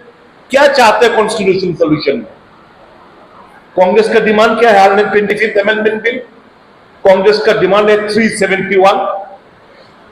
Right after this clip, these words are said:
थ्री सेवेंटी वन के, कांग्रेस का डिमांड है आर्टिकल टू एटी, टू सेवेंटी फाइव of the constitution। कांग्रेस का डिमांड very specific।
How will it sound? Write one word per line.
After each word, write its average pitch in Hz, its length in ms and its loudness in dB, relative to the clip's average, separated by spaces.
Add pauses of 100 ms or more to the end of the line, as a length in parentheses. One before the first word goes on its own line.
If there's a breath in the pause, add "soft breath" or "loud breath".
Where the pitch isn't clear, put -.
(400)
थ्री 208 160 0
सेवेंटी 196 400 0
वन 170 220 2 (120)
के, 202 160 4 (1600)
कांग्रेस 208 420 4
का 214 140 2
डिमांड 208 360 2
है 240 100 4 (680)
आर्टिकल 208 420 2 (160)
टू 233 180 2 (100)
एटी, 196 300 2 (120)
टू 220 180 2
सेवेंटी 190 320 0
फाइव 208 280 0
of 220 100 -4
the 214 100 -2
constitution। 220 600 -6 (1800)
कांग्रेस 247 380 0
का 269 80 2
डिमांड 262 320 0
very 302 160 2
specific। 254 500 -2